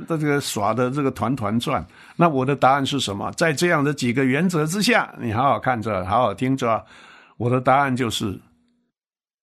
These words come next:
孔子到底有没有得救，是他跟上帝的事情，跟你没有关系，同意吧？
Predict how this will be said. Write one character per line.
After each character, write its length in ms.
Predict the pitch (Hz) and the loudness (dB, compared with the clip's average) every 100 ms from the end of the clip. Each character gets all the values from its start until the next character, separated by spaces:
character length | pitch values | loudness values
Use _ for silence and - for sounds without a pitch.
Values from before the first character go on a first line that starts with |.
| - | -6
孔 380 | - 175 294 339 | 2 4 4 2
子 460 | 185 175 190 208 - _ _ - | 2 4 2 0 -4 _ _ 0
到 280 | 143 190 139 | 4 4 2
底 400 | 131 123 143 - | 2 4 2 2
有 120 | 117 | 2
没 120 | 135 | 2
有 100 | 165 | 2
得 220 | 135 117 131 | 0 -2 0
救， 340 | 165 107 - _ _ _ _ _ | -2 -4 -6 _ _ _ _ _
是 180 | - 262 | -2 0
他 800 | - - 202 202 196 196 196 185 - | 0 2 4 4 4 2 0 -2 0
跟 380 | 190 185 185 - _ _ _ - | 2 2 0 -4 _ _ _ -8
上 680 | - - 247 202 156 139 135 | -2 2 4 4 2 0 2
帝 360 | 214 165 139 | 2 4 2
的 640 | 123 127 123 113 98 - _ _ _ _ _ _ _ _ | 4 4 4 2 0 -6 _ _ _ _ _ _ _ _
事 240 | - 233 | 0 2
情， 320 | 190 135 127 - _ _ _ _ _ _ _ _ _ _ | 4 2 0 -4 _ _ _ _ _ _ _ _ _ _
跟 420 | 330 320 339 269 | 4 4 4 6
你 380 | 190 165 196 - _ | 6 6 4 0 _
没 180 | 156 175 | 4 6
有 160 | 220 127 | 4 2
关 240 | 160 156 | 2 2
系， 300 | 147 160 - _ _ _ _ _ _ _ _ - | 0 -4 -8 _ _ _ _ _ _ _ _ -2
同 160 | 135 160 | 2 4
意 20 | |
吧？ 220 | 127 - | 2 0